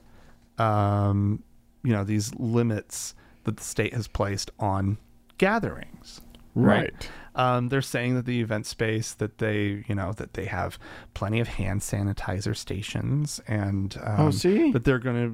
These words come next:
Speaker 1: like, do, they're gonna social distance and wear masks and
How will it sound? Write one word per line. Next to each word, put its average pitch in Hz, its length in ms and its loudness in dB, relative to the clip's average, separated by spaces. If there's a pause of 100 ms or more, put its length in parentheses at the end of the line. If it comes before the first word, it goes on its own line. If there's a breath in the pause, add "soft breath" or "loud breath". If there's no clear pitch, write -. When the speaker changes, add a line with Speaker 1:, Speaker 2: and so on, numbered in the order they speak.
(120)
Speaker 1:
like, 107 320 -2
do, 117 240 0
they're 110 320 -2
gonna 107 160 0
social 120 440 -2
distance 110 560 0
and 117 120 2
wear 110 160 2
masks 98 760 -2
and 107 220 2